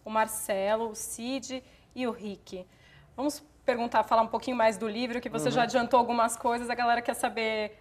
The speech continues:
Speaker 1: ainda da sinopse, o que que
Speaker 2: <clears throat>
Speaker 1: conta, enfim. O Cid pergunta aqui, "Braulio, como você define o seu livro, Perácio Relato Psicótico? Conta um pouquinho da história pra gente."
Speaker 2: Bom, eu defino como está na capa do livro, eu defino como um relato psicótico. <laughs>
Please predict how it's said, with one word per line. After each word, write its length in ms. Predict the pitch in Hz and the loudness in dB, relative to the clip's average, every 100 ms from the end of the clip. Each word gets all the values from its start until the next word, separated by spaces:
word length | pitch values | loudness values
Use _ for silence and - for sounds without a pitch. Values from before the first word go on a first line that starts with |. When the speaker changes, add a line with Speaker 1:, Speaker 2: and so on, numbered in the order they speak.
| - | -6
Speaker 1:
ainda 300 | 208 214 196 | -2 0 0
da 200 | - 240 | -2 -8
sinopse, 480 | - 294 226 220 - | -4 2 4 4 2
o 20 | |
que 60 | |
que 200 | - 160 | 4 6
Speaker 2:
<clears throat> 20 | 123 | 6
Speaker 1:
conta, 380 | 220 226 214 | 2 2 -2
enfim. 240 | 220 - 196 - - _ | -10 -14 -20 -20 -20 _
O 80 | 240 | -12
Cid 800 | - - 311 277 240 277 269 269 | -8 2 4 2 0 0 0 4
pergunta 420 | 262 208 220 220 | 2 2 -2 -4
aqui, 240 | 214 - 180 - _ | -6 -6 -14 -16 _
"Braulio, 340 | 262 262 254 254 | 6 8 8 4
como 280 | 330 403 359 | 6 6 8
você 300 | 302 294 262 | 6 6 4
define 300 | 269 285 277 | 2 4 2
o 20 | |
seu 240 | 277 277 | 6 6
livro, 340 | 254 226 240 247 | 6 0 -6 -6
Perácio 460 | 254 233 233 247 | -2 2 2 2
Relato 220 | 240 226 226 | 2 2 0
Psicótico? 720 | - 233 - 190 180 - - | -12 -10 -4 -2 -2 -10 -12
Conta 240 | 247 247 | -10 -10
um 20 | |
pouquinho 300 | - 247 240 | -8 -8 -6
da 80 | 226 | -4
história 440 | 220 - 226 226 208 | -4 0 4 6 4
pra 180 | 202 185 | -2 -4
gente." 640 | 170 - - - - - _ _ _ _ - | -6 -16 -20 -20 -20 -20 _ _ _ _ -6
Speaker 2:
Bom, 180 | 131 120 | 0 2
eu 100 | 131 | 2
defino 720 | 160 160 160 180 214 226 - - | 2 0 0 2 2 0 -4 -16
como 200 | - 165 | -4 -2
está 240 | 180 - 165 | 0 4 4
na 80 | 185 | 4
capa 240 | 175 180 | 2 2
do 100 | 190 | 2
livro, 340 | 170 131 127 113 | 2 2 -2 -2
eu 100 | 139 | 0
defino 360 | 143 - 139 | 0 -4 -6
como 280 | 135 160 160 - | -4 -4 -4 -4
um 80 | 185 | -2
relato 400 | 220 156 151 - | 2 6 6 2
psicótico. 640 | - - 151 113 - - | -12 0 4 4 2 0
<laughs> 100 | 120 | 4